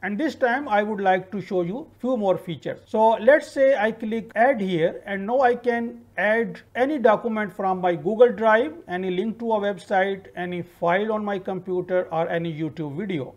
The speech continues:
And if I click on create, I can even create a document straight from within my assignment. And now a new Google document has been created from within my assignment. So I just want to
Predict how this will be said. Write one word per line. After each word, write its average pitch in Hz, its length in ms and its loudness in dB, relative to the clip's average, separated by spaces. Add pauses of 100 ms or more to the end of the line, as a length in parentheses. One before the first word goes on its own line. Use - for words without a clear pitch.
And 214 180 -2
if 285 140 -4
I 349 140 0
click 262 320 -6
on 214 180 -2 (100)
create, 190 840 -2
I 214 160 0
can 247 260 4
even 240 320 -2
create 254 540 -2
a 254 80 8
document 196 640 -2 (180)
straight 220 420 -4
from 180 500 -2 (200)
within 185 300 0
my 175 160 2
assignment. 170 840 -4 (140)
And 226 180 -2
now 247 180 8
a 233 60 6
new 277 440 0 (120)
Google 233 280 4
document 196 600 0
has 170 180 0
been 175 260 -6
created 160 680 -4
from 175 440 -4 (100)
within 214 420 -2
my 165 120 2 (120)
assignment. 135 640 -8
So 196 320 0
I 185 140 0
just 269 340 -4
want 208 320 -4
to 190 100 -12